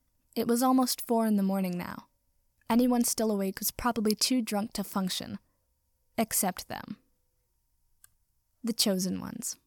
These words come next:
on their ridiculous quest with their impossible bodies. Hitoshi looked at Katsuki and then to Todoroki. But where had the antagonistically playful ghost gone? He squinted. There.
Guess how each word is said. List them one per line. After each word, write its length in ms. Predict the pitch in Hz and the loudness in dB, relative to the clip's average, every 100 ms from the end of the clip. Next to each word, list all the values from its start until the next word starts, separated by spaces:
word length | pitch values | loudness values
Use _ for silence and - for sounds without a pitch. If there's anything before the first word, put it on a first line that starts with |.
| _ - | _ -4
on 140 | 202 202 | 0 2
their 140 | 202 | 2
ridiculous 640 | 208 196 233 294 294 294 | 0 0 -2 0 0 -2
quest 520 | - 247 240 - - | -2 -4 -2 -4 -6
with 200 | 214 196 | -8 -4
their 200 | 208 196 | -2 -2
impossible 760 | - 202 - 226 220 - 202 196 | 0 -2 -2 -4 -4 -4 -2 -2
bodies. 600 | 190 185 208 - - - _ _ _ _ _ _ _ _ _ _ _ _ _ _ | -2 -4 -6 -6 -6 -6 _ _ _ _ _ _ _ _ _ _ _ _ _ _
Hitoshi 460 | 269 294 294 - 302 | -2 2 0 2 0
looked 260 | 240 - | 0 -2
at 80 | 226 | -6
Katsuki 600 | - 196 196 - 185 196 - | -4 -4 -4 -6 -4 -4 2
and 160 | 220 | 2
then 140 | 220 214 | 4 2
to 120 | 202 | 0
Todoroki. 720 | 220 190 185 185 - - 208 _ _ _ _ _ _ _ - | -2 -2 -2 -6 -8 -14 -16 _ _ _ _ _ _ _ -2
But 160 | 240 | 0
where 200 | 262 294 | 2 0
had 200 | 294 277 | 0 2
the 100 | 285 | 4
antagonistically 1000 | 269 254 262 254 247 247 - 240 247 240 | 4 2 0 2 4 2 0 0 0 0
playful 460 | - 214 226 - 233 | -2 -2 0 0 0
ghost 380 | 214 254 - | 2 2 0
gone? 280 | - - - - _ _ _ _ _ _ _ | -2 -6 -10 -18 _ _ _ _ _ _ _
He 120 | 247 | 0
squinted. 520 | - - 190 196 208 _ _ _ _ _ _ _ - | 0 0 -4 -4 -10 _ _ _ _ _ _ _ -2
There. 420 | 285 240 202 - | 2 2 0 -8